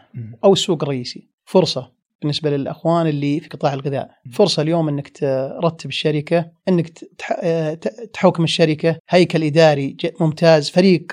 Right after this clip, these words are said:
Speaker 2: بطل، وبالذات الإدارة المالية. طبعًا كل ال-، ش-، يعني كل ال-، شو اسمه ال-،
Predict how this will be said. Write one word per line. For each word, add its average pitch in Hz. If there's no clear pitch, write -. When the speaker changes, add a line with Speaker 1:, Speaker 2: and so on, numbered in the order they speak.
Speaker 2:
بطل، 165
وبالذات 165
الإدارة 147
المالية. 131
طبعًا 240
كل 240
ال-، 165
ش-، -
يعني 165
كل 220
ال-، 147
شو 180
اسمه 151
ال-، 139